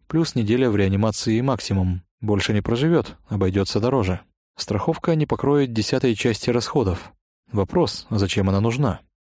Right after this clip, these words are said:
Сто тысяч получит родня в случае его смерти. Что-то подозрительно много в последнее время попадается узбеков с переломами шеи. Такими переломами, после которых не выживают. Якобы упавшие с высоты собственного роста.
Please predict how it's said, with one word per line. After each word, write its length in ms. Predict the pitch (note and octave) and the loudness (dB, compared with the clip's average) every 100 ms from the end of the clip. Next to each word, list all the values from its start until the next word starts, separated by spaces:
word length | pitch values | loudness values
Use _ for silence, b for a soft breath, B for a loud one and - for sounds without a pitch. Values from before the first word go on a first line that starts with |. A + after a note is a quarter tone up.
| - | -10
Сто 240 | - - | -6 -4
тысяч 360 | F#2+ G#2 C#3 - | -2 -2 -2 -2
получит 360 | G#2 A2 A#2 | 0 0 2
родня 360 | G2 F#2 F2+ G2+ | 0 0 2 0
в 60 | G#2+ | 0
случае 460 | - G#2 A2 G2+ | -2 0 2 2
его 160 | G2 G#2 | 2 0
смерти. 500 | - C3+ F2+ - E2+ _ _ _ | 0 0 -2 -4 -16 _ _ _
Что-то 380 | - - G#2+ G2+ | -8 -4 0 0
подозрительно 600 | G#2 G#2 G#2 G#2+ A#2 C3 | 2 2 2 2 2 2
много 320 | D#3+ F#3 A#2+ | 2 2 2
в 60 | F#2+ | 0
последнее 500 | - - G2+ F#2+ F#2 | -2 -2 0 2 2
время 300 | F#2+ B2+ B2+ | 2 2 0
попадается 600 | A2+ G#2+ G#2 G2+ G2 G#2+ | -2 -2 2 2 2 2
узбеков 460 | F#2+ F#2 G2 C3+ - | 2 2 0 0 -2
с 60 | |
переломами 520 | - G2 F#2 F#2+ F#2+ | -2 0 2 2 2
шеи. 480 | G#2+ - G#2+ F2+ G#2+ _ _ _ | 0 0 0 -2 -8 _ _ _
Такими 320 | - A#2+ A#2 F#2+ | -8 -2 0 2
переломами, 720 | G2+ G2 D3+ D3 G2+ F2+ E2+ | 2 2 2 2 2 2 0
после 280 | - A#2+ - | -2 -2 0
которых 400 | G#2+ - G2+ F2+ | -2 0 0 0
не 80 | G#2+ | 0
выживают. 580 | G#2 B2 D3 G2 F2+ - _ _ _ _ | 0 2 2 2 0 -6 _ _ _ _
Якобы 340 | D#3+ D3+ C#3 | -2 0 2
упавшие 520 | C3 C3+ C3+ - A#2+ G#2 | 2 2 0 2 2 2
с 80 | - | 0
высоты 360 | G2+ - D3 | 0 0 -2
собственного 580 | A#2+ B2+ - - B2 C3 | -2 -2 -2 0 2 2
роста. 400 | C3 F#2+ - F2+ | 2 0 -6 -14